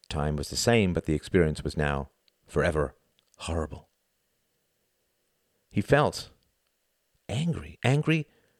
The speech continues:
and hopeless. He wanted to grab this crowd by the neck and tell them to shut the fuck up and go away, to find some other way to,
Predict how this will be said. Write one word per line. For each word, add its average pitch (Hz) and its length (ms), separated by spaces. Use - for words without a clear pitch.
and 110 140
hopeless. - 440
He 113 100
wanted 110 280
to 123 60
grab 107 400
this 104 200
crowd 107 480
by 92 100
the 87 100
neck 101 260
and 87 100
tell 98 200
them 90 140
to 87 80
shut - 380
the - 80
fuck - 300
up 98 120
and 92 120
go 98 140
away, 110 400
to 104 180
find 117 360
some 107 300
other 147 180
way 117 220
to, 113 400